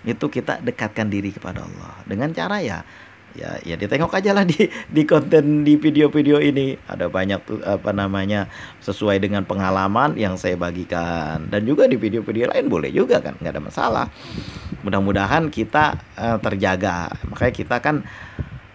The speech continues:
apabila Allah menghendaki kita me-, pada sebuah kebaikan, maka Allah akan me-, me-, apa, mengarahkan kita berkumpul dengan orang-orang baik, mendengarkan, apa namanya itu,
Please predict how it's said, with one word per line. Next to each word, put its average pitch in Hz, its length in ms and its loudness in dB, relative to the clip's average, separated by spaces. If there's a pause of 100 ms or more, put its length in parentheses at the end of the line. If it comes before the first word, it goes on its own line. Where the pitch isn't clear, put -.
(160)
apabila 131 800 4
Allah 135 400 4
menghendaki 117 800 2
kita 135 480 2
me-, 117 240 0 (240)
pada 113 240 4
sebuah 110 320 2
kebaikan, 101 560 0
maka 113 320 0
Allah 120 400 0
akan 147 180 -2 (140)
me-, 110 720 0
me-, 110 160 -2
apa, 127 240 0
mengarahkan 113 560 -2
kita 110 400 -4 (240)
berkumpul 110 560 2
dengan 127 160 0
orang-orang 92 480 0
baik, 90 520 0 (440)
mendengarkan, 95 880 -2
apa - 240 -4
namanya 98 480 0
itu, 95 480 -2